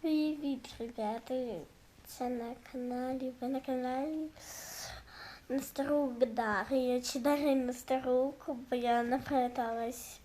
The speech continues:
в першому відео, то хочу зараз привітатись хоч би в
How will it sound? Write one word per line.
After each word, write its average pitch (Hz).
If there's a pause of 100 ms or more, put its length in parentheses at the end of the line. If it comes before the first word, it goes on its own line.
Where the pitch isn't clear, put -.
в -
першому 254
відео, 254
то 262
хочу 254 (180)
зараз 247 (680)
привітатись 254
хоч 277
би 359
в 415